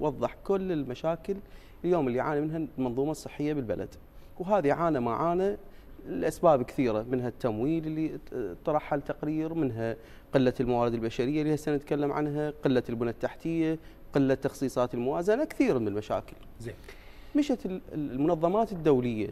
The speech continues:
Speaker 1: منها منظمة الصحة العالمية، منها المنظمات الاستشارية الدولية، قالوا إنه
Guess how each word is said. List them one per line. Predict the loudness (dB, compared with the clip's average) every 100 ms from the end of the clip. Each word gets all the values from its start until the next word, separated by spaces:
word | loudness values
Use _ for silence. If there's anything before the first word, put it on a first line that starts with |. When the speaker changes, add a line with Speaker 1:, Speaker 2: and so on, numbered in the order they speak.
| -6 -2
Speaker 1:
منها | -2 0
منظمة | -2 -2 -2 -4
الصحة | -6 -8 -2
العالمية، | 2 2 2 0 -2
منها | -2 -2
المنظمات | 0 0 0 -2 -4
الاستشارية | -6 -12 -12 -4 -2 -2 -2 -4 -6
الدولية، | -6 -2 -2 -2 -4 -6 -12 -20 -14 -2
قالوا | 0 2 -2
إنه | -2 -4